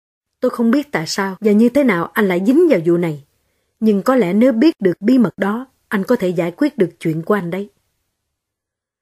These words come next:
Lần đầu tiên, Cross nhìn hắn không còn vẻ thân mật nữa. Và hắn hiểu tại sao Cross khét tiếng trong giới. Cái nhìn lạnh băng,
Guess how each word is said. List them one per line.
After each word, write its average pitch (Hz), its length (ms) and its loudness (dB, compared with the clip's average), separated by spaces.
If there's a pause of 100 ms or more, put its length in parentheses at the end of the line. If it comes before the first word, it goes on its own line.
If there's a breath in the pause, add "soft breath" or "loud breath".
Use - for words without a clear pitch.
(180)
Lần 226 200 0
đầu 208 140 0
tiên, 226 320 0 (360)
Cross 359 260 -2
nhìn 220 200 2
hắn 254 340 -2
không 240 160 0
còn 190 180 -2
vẻ 208 120 2
thân 226 220 -2
mật 180 180 -6
nữa. 175 240 -6 (760)
Và 226 120 0
hắn 277 200 -2
hiểu 214 320 -2 (400)
tại 208 180 -2
sao 220 320 -2 (200)
Cross 311 280 -2
khét - 300 -6
tiếng 311 320 0
trong 202 240 0
giới. 254 280 0 (800)
Cái 359 100 2
nhìn 240 160 4
lạnh 196 260 -2
băng, 254 280 0